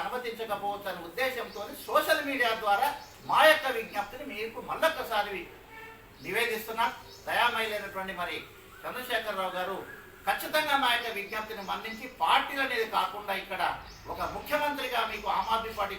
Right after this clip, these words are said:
కన్వీనర్గా మీకు విజ్ఞప్తి చేస్తున్నా. మీరు ఏదైతే రేపు సంతోష్ బాబు గారికి ఇవ్వబోతున్నారో అవన్నీ కూడా ఇచ్చేసిన తర్వాత తక్షణమే రేపే మీరు కలెక్టరేట్ గా భవనానికి కానీ, ఎస్పీ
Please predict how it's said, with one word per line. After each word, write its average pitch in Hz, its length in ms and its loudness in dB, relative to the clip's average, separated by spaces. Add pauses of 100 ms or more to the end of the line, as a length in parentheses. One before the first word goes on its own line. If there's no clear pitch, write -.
కన్వీనర్గా 190 540 -6
మీకు 170 220 -12
విజ్ఞప్తి 175 400 -8
చేస్తున్నా. 160 360 -6 (720)
మీరు 220 240 2 (360)
ఏదైతే 233 340 0 (100)
రేపు 208 200 -4 (160)
సంతోష్ 254 400 -4
బాబు 214 200 2
గారికి 185 220 -2
ఇవ్వబోతున్నారో 190 760 -4
అవన్నీ 269 380 -4
కూడా 247 180 2
ఇచ్చేసిన 220 440 -4
తర్వాత 185 260 -2 (180)
తక్షణమే 220 480 -6 (120)
రేపే 587 280 8 (100)
మీరు - 200 2 (480)
కలెక్టరేట్ 247 580 0
గా 208 60 2 (140)
భవనానికి 190 440 0
కానీ, - 180 0 (120)
ఎస్పీ - 200 -10